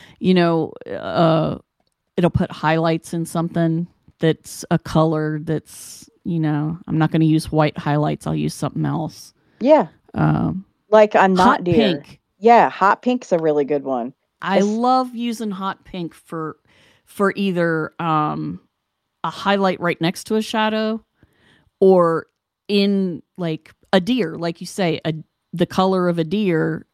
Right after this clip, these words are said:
Speaker 1: and then using the hot pink in the fur or
Speaker 2: Yeah.
Speaker 1: something so that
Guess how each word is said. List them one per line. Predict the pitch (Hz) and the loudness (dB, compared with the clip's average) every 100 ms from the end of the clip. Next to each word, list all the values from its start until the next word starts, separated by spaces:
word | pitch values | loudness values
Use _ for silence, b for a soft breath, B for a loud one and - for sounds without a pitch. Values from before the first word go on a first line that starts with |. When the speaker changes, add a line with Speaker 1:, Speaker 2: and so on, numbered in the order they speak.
| _ | _
Speaker 1:
and | 170 170 | 0 2
then | 165 165 | 2 0
using | 170 196 190 180 | 0 -2 0 -2
the | 175 | -4
hot | - 202 196 - | -2 0 0 -4
pink | - 208 190 196 | -4 -2 -2 -6
in | 185 | -8
the | 151 | -8
fur | - - 170 170 170 170 170 - | -12 -8 -4 -2 -2 -4 -6 -6
or | 156 151 | -2 0
Speaker 2:
Yeah. | 254 | 2
Speaker 1:
something | 175 175 175 - 147 147 - b b b b | 2 0 0 -4 -2 -4 -8 b b b b
so | - - 208 202 | -20 -6 0 0
that | 185 185 | 0 -2